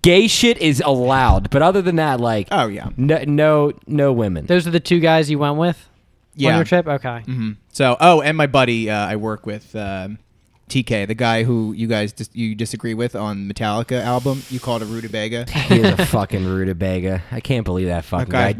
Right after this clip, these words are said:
Speaker 1: doesn't, doesn't like, uh,
Speaker 3: Saint Anger.
Speaker 1: yeah, the Saint Anger album, which
Speaker 2: Yeah,
Speaker 1: is
Speaker 2: he's
Speaker 1: a
Speaker 2: my
Speaker 1: phenomenal album, by the way.
Speaker 2: <laughs> He's my boy.
Speaker 1: It's so raw, just like how Sermon likes his ass.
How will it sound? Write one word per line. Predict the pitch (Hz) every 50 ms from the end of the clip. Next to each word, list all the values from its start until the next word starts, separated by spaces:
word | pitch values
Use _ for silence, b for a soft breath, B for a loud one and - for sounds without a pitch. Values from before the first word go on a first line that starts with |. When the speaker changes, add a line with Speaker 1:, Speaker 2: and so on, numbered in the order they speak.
| 143 143
Speaker 1:
doesn't, | 143 139 139 139 131 - -
doesn't | - 139 131 131 110 127 120 117
like, | 117 117 117 110 104 - -
uh, | 113 104 101 101 98 95 95 95 95 90 92 - - _
Speaker 3:
Saint | _ - - 160 151 151 151
Anger. | 143 143 143 147 143 156 165 165 156
Speaker 1:
yeah, | 117 110 104 101
the | 87 101 98
Saint | - 120 110 104 101
Anger | 98 95 95 90 92 92
album, | 90 87 87 82 90 95
which | 107 110 110
Speaker 2:
Yeah, |
Speaker 1:
is | 107 135
Speaker 2:
he's | 123
Speaker 1:
a | 117
Speaker 2:
my | 135 123 117
Speaker 1:
phenomenal | 151 143 143 143 143 143 143 143 143 143 139 139 135 131 123 123
album, | 120 120 120 117 113 101 107 98 95
by | 104 101 98 98
the | 98 98
way. | 98 98 98 95 95 95 90 -
Speaker 2:
<laughs> | -
He's | 151 160 151
my | 151 127
boy. | 110 117 110 110 104 104
Speaker 1:
It's | 95 - - -
so | - - - 170 151 139
raw, | 120 107 110 113 117 117 113 110 107
just | 98 110 104 -
like | 113 98 - 135 - -
how | 107 117 110
Sermon | 98 - 120 104 101 98 95
likes | 98 95 - -
his | 98 87 92
ass. | 90 90 87 85 - -